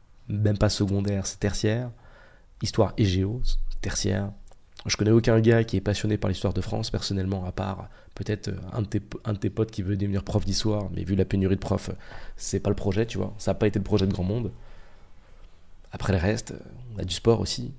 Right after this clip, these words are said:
Pareil, en termes d'éducation physique, je pense qu'on peut mieux faire, tu vois. Apprendre un peu ce que c'est la condition physique, l'intérêt pour la vie, mettre un accent un petit peu plus santé. Pff, très important. Enfin bref,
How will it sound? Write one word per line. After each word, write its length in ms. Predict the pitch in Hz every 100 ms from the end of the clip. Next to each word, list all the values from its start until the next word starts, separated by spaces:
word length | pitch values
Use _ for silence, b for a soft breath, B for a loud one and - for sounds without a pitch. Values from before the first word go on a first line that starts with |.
| -
Pareil, 260 | - 117
en 60 | 92
termes 200 | 82 82
d'éducation 420 | 87 92 101 -
physique, 260 | 101 104 113
je 40 |
pense 160 | - 90
qu'on 120 | 98
peut 120 | 92
mieux 120 | 95
faire, 180 | 95 139
tu 100 | -
vois. 160 | 104 107
Apprendre 320 | 101 - 101
un 40 | 90
peu 120 | 104
ce 60 | -
que 80 |
c'est 140 | 95 101
la 120 | 95
condition 340 | - 101 90
physique, 360 | 95 98 104 120
l'intérêt 340 | 104 90 98
pour 140 | 95 101
la 100 | 90
vie, 180 | 101 123 B B B B -
mettre 280 | 104 -
un 80 | 101
accent 240 | 101 - 107
un 60 |
petit 160 | 98 -
peu 120 | 98
plus 140 | -
santé. 440 | 113 - 90 131 131 - B B B B
Pff, 360 | B B B B
très 220 | - 98
important. 380 | 98 95 - 123
Enfin 160 | 117 117
bref, 320 | 98 - -